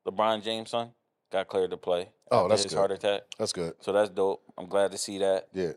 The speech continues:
Speaker 1: Um, the N B A is starting to go into their in-season tournament for the quarterfinals.
Speaker 2: Mm-hmm.
Speaker 1: So you have certain matchups. Like, one I'm, I'm interested in is, like, the Bucks and the Pacers. I wanna see Dame Lillard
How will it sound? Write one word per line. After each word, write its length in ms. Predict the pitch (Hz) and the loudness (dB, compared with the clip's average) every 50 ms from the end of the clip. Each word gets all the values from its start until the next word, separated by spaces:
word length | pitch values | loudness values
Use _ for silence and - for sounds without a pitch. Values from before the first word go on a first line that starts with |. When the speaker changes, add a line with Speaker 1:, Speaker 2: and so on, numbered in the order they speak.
| _ _ - | _ _ 0
Speaker 1:
Um, 540 | 95 101 98 98 98 95 95 95 95 92 95 - | 2 2 4 4 4 2 2 2 0 -2 -6 -10
the 80 | 92 - | -10 -8
N 100 | 101 104 | -6 -4
B 160 | 107 113 110 110 | -2 0 2 2
A 160 | 107 107 107 101 | 2 2 2 -2
is 80 | 98 | -4
starting 280 | - - 110 101 87 95 | 0 2 2 2 0 -2
to 60 | 101 | -6
go 200 | 92 101 98 101 | -4 -2 -2 -2
into 240 | 98 98 - - 104 | -4 -6 -8 -8 -6
their 180 | 95 98 92 85 | -4 -2 -2 -2
in-season 640 | - - 101 101 101 - - 110 104 95 95 98 98 | -4 -6 -8 -8 -8 -8 -8 -8 -10 -10 -10 -12 -12
tournament 460 | 90 - 107 101 101 95 101 98 76 - | -8 -4 -4 -4 -4 -4 -6 -6 -8 -8
for 100 | - 98 | -8 -8
the 60 | 90 87 | -8 -6
quarterfinals. 720 | - - 104 104 98 - 107 104 104 101 107 110 110 - | -2 -2 -2 -2 0 0 0 0 2 0 -2 -6 -6 -8
Speaker 2:
Mm-hmm. 200 | 104 95 101 98 95 _ _ _ _ _ _ _ - | -8 -8 -8 -8 -10 _ _ _ _ _ _ _ -2
Speaker 1:
So 220 | - 110 101 98 | 2 4 4 4
you 160 | 98 104 107 110 | 4 2 4 8
have 260 | 107 101 95 95 92 | 10 10 10 8 6
certain 320 | - - 113 87 98 104 | 4 2 2 2 2 0
matchups. 540 | 107 107 104 104 - - 104 104 98 - - | 2 2 2 2 4 2 2 2 2 -2 -2
Like, 180 | 101 98 92 90 | 0 0 0 0
one 200 | 98 104 107 107 | 0 -2 0 2
I'm, 180 | 104 107 101 - | 0 0 0 -2
I'm 140 | - 95 101 | -6 -6 -6
interested 440 | 92 104 - - 104 92 - 101 107 | -6 -8 -8 -10 -10 -10 -8 -8 -6
in 280 | 107 101 101 98 73 | -6 -4 -4 -6 -6
is, 80 | 87 87 | -6 -4
like, 160 | 95 92 90 | -4 -4 -4
the 80 | 85 92 | -6 -8
Bucks 340 | 85 90 101 101 - - - | -4 0 0 0 -2 -4 -10
and 60 | 104 | -10
the 60 | 95 | -10
Pacers. 640 | 90 - 113 104 98 - - 98 95 - - - _ _ _ _ _ _ _ _ _ - | -8 -6 -8 -6 -6 -6 -10 -10 -10 -12 -16 -20 _ _ _ _ _ _ _ _ _ 0
I 80 | - 87 | 0 2
wanna 220 | 98 101 98 98 | 2 2 -2 -4
see 240 | - - - 104 98 92 | -4 -6 -6 -8 -8 -6
Dame 460 | 90 101 101 101 101 98 98 98 98 | -4 -4 -4 -2 -4 -6 -8 -8 -4
Lillard 360 | 98 101 98 101 101 98 - | -4 -2 -2 0 -2 -2 -4